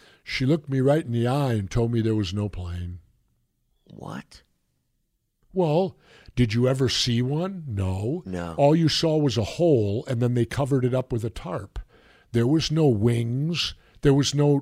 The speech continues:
Speaker 1: debris on the lawn outside. There was no place where the wings hit the building to sever them.
Speaker 2: Jeep.
Speaker 1: If all you saw was this big hole
Speaker 2: Yeah.
Speaker 1: that they covered up. She looked at me, she said,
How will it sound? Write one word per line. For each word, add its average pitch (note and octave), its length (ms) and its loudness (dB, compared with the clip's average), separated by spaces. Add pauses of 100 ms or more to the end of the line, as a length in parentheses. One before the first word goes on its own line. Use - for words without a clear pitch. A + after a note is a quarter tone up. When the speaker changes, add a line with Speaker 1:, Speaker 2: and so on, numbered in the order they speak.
(140)
Speaker 1:
debris A#2+ 520 4
on B2 160 4
the A#2 60 0
lawn B2 460 0
outside. A2 720 -2
There D3 100 4
was B2+ 180 0
no C3+ 220 4
place - 420 2
where B2+ 100 2
the A2+ 100 2
wings C3 480 0
hit C3 180 -2
the G#2+ 60 -4
building B2+ 680 -2
to G#2+ 120 -6
sever C3+ 440 2
them. A2 380 0 (260)
Speaker 2:
Jeep. A2 240 -12 (160)
Speaker 1:
If C#3+ 300 -2
all F3+ 160 6
you G3 100 4
saw F#3+ 200 4
was F3+ 140 2
this D#3+ 140 -2
big D#3+ 220 2
hole D#3+ 680 4
Speaker 2:
Yeah. - 360 -10
Speaker 1:
that C3 140 -2
they C#3 120 4
covered C#3 420 2
up. D#3 260 -2 (320)
She F3 240 -2
looked D#3+ 280 0
at D3 100 -2
me, D3 200 0
she - 160 -2
said, B2 340 -2